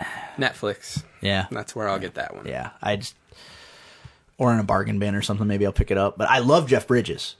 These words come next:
Speaker 2: Don't get me wrong. Something about that man's voice.
Speaker 1: Yep.
Speaker 2: Like, I, I, sometimes I'll watch Iron Man two just, or I mean, Iron Man.
Speaker 1: <laughs>
Speaker 2: Iron Man
Speaker 1: Yeah,
Speaker 2: two.
Speaker 1: wow, where
Speaker 2: I'm
Speaker 1: did
Speaker 2: thinking
Speaker 1: you
Speaker 2: ahead, I'm thinking ahead. I'll, sometimes I'll watch
Speaker 1: Take
Speaker 2: Iron
Speaker 1: me
Speaker 2: Man.
Speaker 1: with you to the future next time you go.
Speaker 2: <laughs> Just to hear him, because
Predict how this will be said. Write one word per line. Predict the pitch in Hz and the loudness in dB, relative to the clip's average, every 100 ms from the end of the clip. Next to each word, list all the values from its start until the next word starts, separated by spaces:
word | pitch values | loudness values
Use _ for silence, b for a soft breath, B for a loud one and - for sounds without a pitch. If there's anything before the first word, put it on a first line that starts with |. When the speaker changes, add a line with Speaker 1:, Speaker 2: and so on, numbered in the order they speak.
| - | -4
Speaker 2:
Don't | 110 | -2
get | 107 | 0
me | 98 | 0
wrong. | 98 80 | -2 -2
Something | - 135 131 | -2 -2 2
about | 127 120 | 2 2
that | 110 101 | 2 0
man's | 113 104 | -2 -4
voice. | 117 98 101 120 - - - | -4 -2 0 0 -2 -8 -4
Speaker 1:
Yep. | 120 120 - b - | 0 0 -2 b 0
Speaker 2:
Like, | 131 120 - | 2 2 -4
I, | - 131 143 - | -2 0 0 -2
I, | - | -4
sometimes | - 180 208 139 | 0 2 4 4
I'll | 117 | 4
watch | 113 117 127 | 4 2 2
Iron | 110 113 123 | 0 2 2
Man | 110 | 0
two | 95 113 120 - | 0 2 2 0
just, | 120 - 117 - - | -6 -2 -2 -2 0
or | 110 | 2
I | |
mean, | 110 107 | 2 2
Iron | 110 113 | 2 2
Man. | 120 127 - _ | 2 0 -4 _
Speaker 1:
<laughs> | _ - | _ 2
Speaker 2:
Iron | 180 190 | 4 4
Man | 202 | 6
Speaker 1:
Yeah, | 202 285 151 | 6 6 4
Speaker 2:
two. | 113 | 2
Speaker 1:
wow, | - - | 2 2
where | 127 - | 4 4
Speaker 2:
I'm | |
Speaker 1:
did | - | 8
Speaker 2:
thinking | 415 427 | 8 8
Speaker 1:
you | 370 | 6
Speaker 2:
ahead, | 370 | 4
I'm | |
thinking | 320 403 320 | 4 4 6
ahead. | 311 240 180 190 151 | 4 2 -4 -8 0
I'll, | 120 139 - | 4 4 4
sometimes | 170 170 147 | 4 6 6
I'll | 120 | 6
watch | 120 - | 4 6
Speaker 1:
Take | 208 | 6
Speaker 2:
Iron | 233 | 8
Speaker 1:
me | 220 | 6
Speaker 2:
Man. | 240 | 6
Speaker 1:
with | 262 | 4
you | 214 | 2
to | |
the | 175 | 2
future | 151 156 151 | 0 0 0
next | 127 160 | 2 4
time | - 135 | 4 4
you | 135 | 4
go. | 151 240 151 | 6 6 8
Speaker 2:
<laughs> | 247 240 226 208 208 202 - 165 B 185 | 8 8 6 6 4 4 0 -6 B -6
Just | - 156 - | 2 2 4
to | |
hear | 120 127 | 4 4
him, | 113 110 92 - - | 4 0 -2 -8 -12
because | 120 135 101 | -2 0 -2